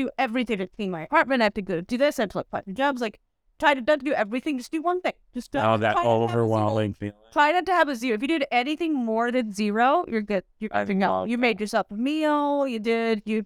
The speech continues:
Speaker 1: took the party get washed. Whatever. Just one thing.
Speaker 2: I ha-, I strongly know that feeling of being
Speaker 1: Yeah.
Speaker 2: overwhelmed. But when you look at your to-do list, you have seven things. You just end up doing none.
Speaker 1: Yeah.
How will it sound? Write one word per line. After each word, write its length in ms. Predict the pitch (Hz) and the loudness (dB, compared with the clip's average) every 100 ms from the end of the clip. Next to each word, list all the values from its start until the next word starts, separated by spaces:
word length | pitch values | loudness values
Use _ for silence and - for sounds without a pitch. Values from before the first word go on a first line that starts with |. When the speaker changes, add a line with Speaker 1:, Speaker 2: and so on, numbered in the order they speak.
| - | -4
Speaker 1:
took 140 | 220 | -8
the 60 | - | -2
party 260 | 233 247 | 0 2
get 180 | 254 247 | 2 0
washed. 260 | 233 233 226 | 2 0 -2
Whatever. 640 | 214 220 202 151 - 190 _ _ | -2 0 -2 -4 -8 -10 _ _
Just 180 | 220 208 | -14 -12
one 160 | 226 226 | -12 -12
thing. 80 | _ _ _ - | _ _ _ 0
Speaker 2:
I 240 | 110 113 | 4 4
ha-, 420 | 123 127 127 123 123 | 4 2 4 2 2
I 460 | 117 110 113 107 110 | 2 2 0 -4 -6
strongly 1160 | - - 110 117 117 113 107 101 104 101 101 - _ _ _ _ - | -12 -8 -2 2 4 2 0 0 0 0 -2 -6 _ _ _ _ -4
know 260 | 113 101 101 | 2 4 4
that 240 | 101 - | 2 0
feeling 320 | 104 98 98 | -2 -2 -2
of 100 | 98 | -2
being 140 | 95 101 | 0 0
Speaker 1:
Yeah. 100 | 101 | 0
Speaker 2:
overwhelmed. 500 | 101 101 101 107 110 | 0 0 2 2 0
But 180 | 104 98 _ _ | -2 -4 _ _
when 120 | 113 123 | 0 4
you 80 | |
look 120 | 117 107 | 4 4
at 40 | |
your 120 | 117 107 | 2 0
to-do 320 | 98 107 117 | -2 0 2
list, 260 | 113 110 | 4 4
you 80 | 117 | 2
have 100 | 101 | 0
seven 440 | - 104 98 98 101 | 2 2 2 0 -2
things. 240 | 107 107 | 0 0
You 80 | 104 | -2
just 140 | 101 | -2
end 100 | 104 | -2
up 80 | 98 | 0
doing 240 | 98 92 98 | 0 0 0
none. 340 | 92 90 90 - | 0 -2 -6 -14
Speaker 1:
Yeah. 80 | _ | _